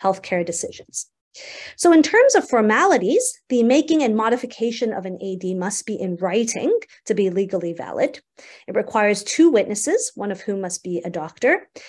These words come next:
and the doctor needs to be satisfied that the person has the capability to make an A D, has been informed of the nature and effect of the A D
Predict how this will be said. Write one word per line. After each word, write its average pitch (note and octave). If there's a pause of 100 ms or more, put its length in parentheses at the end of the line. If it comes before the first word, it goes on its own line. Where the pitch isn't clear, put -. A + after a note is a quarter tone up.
(200)
and G#3+
the G#3+
doctor B3+
needs A#3
to G#3+
be A3
satisfied G3+
that F3+
the F#3
person G3
has F#3+
the F#3
capability G#3
to G#3+
make F3+
an F3
A E3
D, D4+ (280)
has F#3+
been F#3
informed G#3
of F#3
the F3
nature F3+
and E3+
effect G3
of F3+
the F3
A F3
D C4+